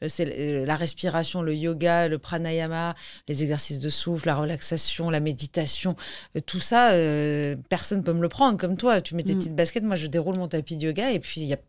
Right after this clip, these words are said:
Speaker 1: personne, je mets mon, mon téléphone sur silencieux et c'est comme ça.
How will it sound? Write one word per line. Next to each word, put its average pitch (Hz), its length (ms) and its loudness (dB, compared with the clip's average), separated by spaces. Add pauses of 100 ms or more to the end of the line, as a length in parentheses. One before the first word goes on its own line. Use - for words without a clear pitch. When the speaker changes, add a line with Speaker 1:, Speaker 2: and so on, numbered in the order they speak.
Speaker 1:
personne, 247 400 4 (300)
je - 120 0
mets 185 140 6
mon, 170 180 2
mon 160 200 -2
téléphone 175 340 0
sur 170 140 -4
silencieux 160 520 0
et 240 60 6
c'est 156 140 -2
comme 190 180 0
ça. 262 200 0